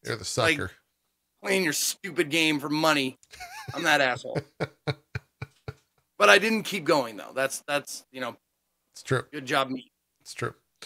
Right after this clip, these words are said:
Speaker 1: Uh, Kobe, I haven't had, uh, you on since you finished Horizon. We talked briefly about it last week. Uh, I was the only one that
Speaker 2: Mm-hmm.
Speaker 1: had finished it, though.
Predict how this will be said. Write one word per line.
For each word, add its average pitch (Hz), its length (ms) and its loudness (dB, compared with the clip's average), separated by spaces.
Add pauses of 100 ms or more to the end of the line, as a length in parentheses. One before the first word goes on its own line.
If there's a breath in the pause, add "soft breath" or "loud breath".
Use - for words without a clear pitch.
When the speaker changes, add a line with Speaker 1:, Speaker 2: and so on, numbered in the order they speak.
(240 loud breath)
Speaker 1:
Uh, 160 640 6
Kobe, 190 280 2
I 180 40 6
haven't 175 180 2
had, 170 360 0
uh, 156 460 0
you 156 180 -2
on 156 160 0
since 139 320 -10
you 143 80 -4
finished 202 440 2
Horizon. 135 420 2
We 139 80 -4
talked 165 400 -2
briefly 190 340 0
about 147 220 4
it 143 80 -4
last 135 320 0
week. 120 340 -10 (100)
Uh, 117 160 -2
I 139 120 4
was 160 100 0
the 160 60 2
only 151 120 0
one 135 140 -2
that 123 80 -4
Speaker 2:
Mm-hmm. 107 60 -4
Speaker 1:
had 104 100 -8
finished 143 320 -4
it, 107 140 -14
though. 98 220 -8